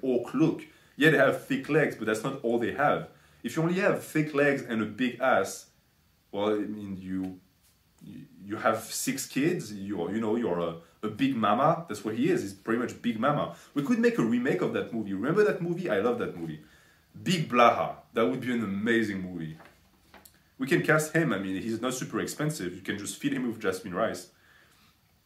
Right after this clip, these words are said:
And we're going to finish here for this episode with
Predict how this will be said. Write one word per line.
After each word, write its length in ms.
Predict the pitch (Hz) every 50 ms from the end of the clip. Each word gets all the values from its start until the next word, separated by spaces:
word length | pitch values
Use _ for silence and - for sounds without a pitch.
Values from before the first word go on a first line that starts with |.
| _ _ _ _ _ _ _ _ - - _ _ _ _ _ _
And 140 | - 131 131
we're 80 | 147 170
going 180 | 208 208 -
to 100 | - 175
finish 560 | 156 - - 190 190 185 175 180 - - - - - - -
here 480 | - 156 131 113 104 98 98 110 110
for 160 | - - 107 101
this 260 | 95 117 117 - -
episode 580 | - - - 117 104 98 87 90 90 87 87 - - _ _ _ _ _ _ _ _ _ _ _ _ _ _ _ _ _ _ _ _ _ _ _ _ _ _ _ _ _ _ _ _ _ _ _ _ _ _ _ _ _ _ _ _ - - _ _ _ _ _ _ _ _ _ _ _ _ _ _ _ _ _ _
with 840 | - 95 95 110 131 147 151 147 143 143 135 - - - - -